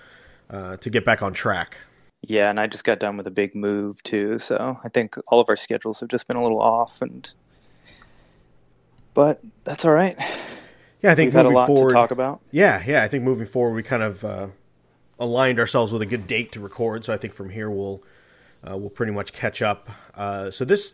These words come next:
Speaker 1: this episode we're just gonna catch up on some news, and then the first four episodes of Agent Carter, uh, of season two. And then I think next week we may double dip. I think Matthew and I have been talking about, uh, you know, recording on Agent Carter and whatever news happens to pop up, and then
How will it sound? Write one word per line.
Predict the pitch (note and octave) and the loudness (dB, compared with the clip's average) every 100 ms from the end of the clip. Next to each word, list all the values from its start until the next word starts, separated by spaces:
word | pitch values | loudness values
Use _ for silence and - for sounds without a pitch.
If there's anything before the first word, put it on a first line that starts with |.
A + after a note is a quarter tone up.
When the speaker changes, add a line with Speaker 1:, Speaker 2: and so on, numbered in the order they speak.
| - | -12
Speaker 1:
this | A3+ B3+ | -10 -10
episode | B3+ F#3+ F#3+ | -8 -2 -2
we're | D#3+ E3 | 0 -4
just | C#3+ | -4
gonna | E3 C3+ B2 | 0 0 0
catch | D#3+ D#3+ | -2 -4
up | D3+ | -2
on | D3 | -4
some | D3+ B2+ | -4 -4
news, | D3 E3+ E3 D#3+ - _ _ _ _ | -2 -2 -4 -8 -18 _ _ _ _
and | A#2 A#2 A#2+ | -6 -4 -2
then | A#2+ A#2+ | -2 -4
the | A#2 | -6
first | - C3+ - | -6 -8 -4
four | C3 A#2 | -4 -2
episodes | B2+ - - A#2+ G#2 | -6 -6 -4 -4 -4
of | G2+ | -6
Agent | G#2 G#2 G2+ | -6 -8 -12
Carter, | - B2+ D3+ G3+ _ _ | -4 -2 -2 -6 _ _
uh, | G2 F#2+ | -14 -12
of | |
season | - A#2 G2+ | -8 -8 -8
two. | - B2 C3+ D3 - _ _ _ - | -6 -4 -4 -6 -16 _ _ _ -8
And | A#2 | 0
then | C3 | 0
I | |
think | B2+ C3 G#2+ | 0 -2 -4
next | B2 C#3 - | -6 -6 -6
week | A2+ A2 - | -6 -6 -6
we | A#2+ | -6
may | A#2 B2+ A#2 | -2 -2 -4
double | F#2 C3+ B2 A2 | -4 -2 -2 -2
dip. | G2+ F#2 A2+ G2 - | -8 -6 -4 -6 -10
I | G2 | -12
think | G2+ G#2 A2 | -10 -10 -8
Matthew | G#2+ G#2+ | -8 -6
and | G2+ | -6
I | |
have | G2+ | -6
been | G2 | -6
talking | A2+ G#2+ G#2+ | -6 -6 -4
about, | G#2 G#2 G2 - - _ _ - | -2 -2 -2 -12 -20 _ _ -14
uh, | G2 G2 | -10 -10
you | A#2+ | -10
know, | G#2 | -10
recording | G2 A2 C#3+ C3+ A#2+ | -10 -4 0 2 2
on | A#2 | 0
Agent | A#2 A2 | -2 -4
Carter | - A#2 A2+ | -2 0 2
and | A2 G#2+ | 0 -2
whatever | A2 G2+ | -2 -2
news | G#2+ G#2 | -4 -2
happens | A2+ A2 G2+ | -4 -4 -10
to | |
pop | - A2 G#2 | -4 -4 -2
up, | G#2+ G2+ | -4 -4
and | G#2+ G2+ | -6 -4
then | G#2 G2+ G2+ G2+ | -4 -4 -6 -10